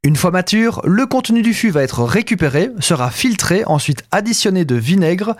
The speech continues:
et remis à maturation encore un mois, avant d'être filtré une dernière fois pour être enfin mis en bouteille. Historiquement, le tabasco a été conditionné dans des anciennes bouteilles d'eau de Cologne.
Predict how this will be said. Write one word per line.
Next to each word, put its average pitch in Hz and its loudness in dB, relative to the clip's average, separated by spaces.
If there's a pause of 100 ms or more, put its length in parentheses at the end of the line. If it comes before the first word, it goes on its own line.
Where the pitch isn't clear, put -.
(200)
et 120 0
remis 214 0
à 170 0
maturation 151 0
encore 190 -2
un 208 2
mois, 135 0 (320)
avant 202 0
d'être 175 -2
filtré 175 0
une 120 2
dernière 165 -2
fois 160 0
pour 135 0
être - -6
enfin 165 -2 (200)
mis 196 2
en 170 0
bouteille. 120 -4 (580)
Historiquement, 226 0
le 185 2
tabasco 196 0
a 214 0
été 185 0
conditionné 180 0
dans 139 0
des 135 0
anciennes 185 0
bouteilles 165 0
d'eau 143 -2
de - -6
Cologne. 107 -2